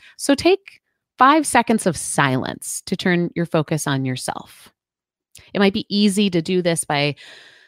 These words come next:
just taking account of how you feel physically in the moment. Does anything hurt?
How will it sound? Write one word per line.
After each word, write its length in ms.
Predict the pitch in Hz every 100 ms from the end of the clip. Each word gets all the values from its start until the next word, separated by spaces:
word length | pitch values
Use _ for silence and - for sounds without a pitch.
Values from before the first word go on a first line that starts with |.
| _ _ -
just 180 | 190 -
taking 320 | 214 202 180
account 340 | 156 180 170
of 60 | 165
how 140 | 156
you 180 | 135 92
feel 440 | - - 233 233 214
physically 680 | - 190 196 226 240 233
in 100 | 226
the 60 | 226
moment. 640 | 226 226 226 - - - _ _ -
Does 100 | 156
anything 320 | 160 151 143
hurt? 520 | 131 208 - - -